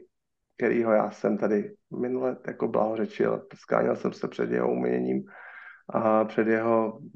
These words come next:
vynalezavostí, tak znova překvapoval troufalým play callingem. A to nemyslím, že by, eh, calloval nějaký trikový hry, ale byly to spíš takový různý zajímavý sekvence hry, kdy třeba na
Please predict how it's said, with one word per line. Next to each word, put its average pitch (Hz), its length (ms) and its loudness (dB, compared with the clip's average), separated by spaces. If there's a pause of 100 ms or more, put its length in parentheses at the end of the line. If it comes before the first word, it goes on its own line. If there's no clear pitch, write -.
vynalezavostí, 113 960 2 (340)
tak 110 180 2
znova 113 320 6
překvapoval 113 840 0 (220)
troufalým 120 540 6
play 117 220 2
callingem. 117 540 0
A 160 60 6
to - 140 6
nemyslím, 190 380 8
že 143 100 2
by, 135 200 4 (360)
eh, 123 80 2
calloval 135 380 10
nějaký 120 380 4
trikový 135 480 4
hry, 139 440 4
ale 123 360 4 (340)
byly 123 200 8
to 175 120 4
spíš - 240 -10
takový 160 360 4
různý 139 340 4
zajímavý 143 420 6
sekvence 139 560 2
hry, 123 420 4 (460)
kdy 127 160 8
třeba 127 340 4
na 117 220 4